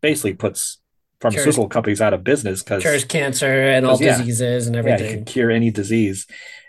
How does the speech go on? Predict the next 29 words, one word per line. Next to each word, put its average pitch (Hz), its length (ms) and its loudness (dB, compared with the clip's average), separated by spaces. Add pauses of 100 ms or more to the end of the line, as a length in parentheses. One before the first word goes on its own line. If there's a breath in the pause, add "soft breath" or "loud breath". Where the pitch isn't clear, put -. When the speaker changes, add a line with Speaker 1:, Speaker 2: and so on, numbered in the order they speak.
(160)
Speaker 1:
But 127 120 2
I 117 200 2
wish 151 260 2
they 131 140 0
had 110 160 2
touched 135 320 -4
on 107 180 4
the 98 80 -4
fact 104 380 -4
that, 95 160 -6 (400)
um, 95 440 -2 (300)
'cause 131 120 -4
people 151 180 2
had 135 120 2
to 110 60 0
go 110 160 4
to 98 260 2 (280)
these 98 160 -4
clinics, - 800 -2
whatever 98 340 -2
Superman 92 400 -8
calls - 240 -6
the 107 60 -12
project, 92 480 -4
these 95 160 -8
clinics 107 460 -2
to 101 100 -14
get 95 180 -4
inoculated. 95 680 -6